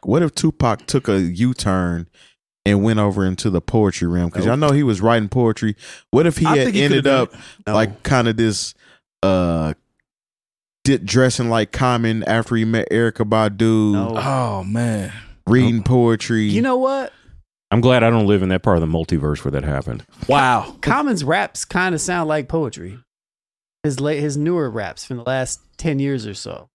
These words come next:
Speaker 1: Mm.
Speaker 3: See, I
Speaker 2: Kinda sounds like he's
Speaker 3: All right.
Speaker 2: poetry rapping. Like,
Speaker 1: Mm.
Speaker 2: in between, like, poetry and rapping.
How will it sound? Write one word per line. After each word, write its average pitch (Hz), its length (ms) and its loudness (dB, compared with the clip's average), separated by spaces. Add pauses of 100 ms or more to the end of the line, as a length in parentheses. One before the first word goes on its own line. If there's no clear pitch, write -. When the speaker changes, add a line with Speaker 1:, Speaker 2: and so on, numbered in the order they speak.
Speaker 1:
Mm. 87 260 0
Speaker 3:
See, 185 340 -2
I 208 340 0
Speaker 2:
Kinda 214 220 -2
sounds 190 240 -4
like 170 140 -2
he's - 40 -2
Speaker 3:
All 156 60 2
right. 127 180 2
Speaker 2:
poetry 165 420 -2
rapping. 127 600 -4
Like, 113 180 0
Speaker 1:
Mm. 82 60 -8
Speaker 2:
in 180 140 0
between, 175 480 0
like, 139 220 -4
poetry 156 580 -2
and 120 180 -10
rapping. 131 480 -6